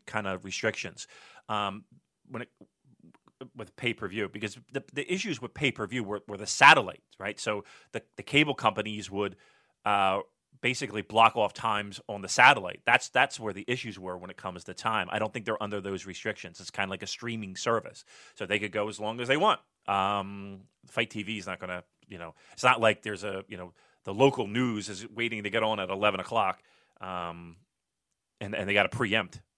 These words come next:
They, they can go as long as they want, and they will go. It's gonna be a long show, kids. Just F Y I, you gotta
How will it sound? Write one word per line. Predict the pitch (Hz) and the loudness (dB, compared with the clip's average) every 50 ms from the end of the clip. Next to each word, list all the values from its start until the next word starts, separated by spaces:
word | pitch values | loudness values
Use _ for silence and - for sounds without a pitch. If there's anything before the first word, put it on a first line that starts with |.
| _ - | _ -20
They, | - 92 92 92 95 | -20 -16 -12 -10 -10
they | 98 101 | -8 -10
can | 98 101 | -10 -8
go | 95 98 95 | -6 -6 -6
as | 90 98 | -6 -6
long | 95 92 95 | -8 -8 -8
as | 92 85 | -10 -10
they | 92 90 | -10 -10
want, | 90 92 95 92 - | -8 -8 -8 -10 -10
and | 92 | -12
they | 92 | -12
will | 92 92 92 92 | -8 -8 -8 -8
go. | 90 - - - - | -8 -10 -10 -8 -6
It's | 151 156 | 2 4
gonna | 226 262 | 4 6
be | 294 | 6
a | 262 | 6
long | 220 220 226 220 214 185 | 6 6 6 4 4 2
show, | - - 165 160 | 2 4 4 4
kids. | 143 - - 95 87 - - - - _ 101 | 4 2 -4 -8 -8 -10 -12 -16 -16 _ -12
Just | - 160 165 - - - | -10 -10 -10 -8 -2 -2
F | 156 135 | -2 0
Y | - 120 110 107 | 2 2 2 4
I, | 104 107 104 92 | 4 4 2 2
you | 95 104 | 0 4
gotta | 98 113 113 117 113 107 | 6 8 8 8 8 6